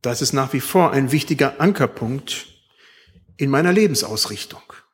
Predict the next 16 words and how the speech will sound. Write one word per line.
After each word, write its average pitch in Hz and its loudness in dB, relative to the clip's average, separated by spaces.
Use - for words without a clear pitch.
Ich - -18
möchte 135 -6
nur 135 -2
kurz - 0
Zeit 175 2
geben, 185 2
damit 156 -6
ihr 196 0
Rückblick 131 -2
über 151 -2
eure 180 4
zentralen 165 -2
geistlichen 147 -6
Punkte 131 -8
halten 156 -8
könnt. - -20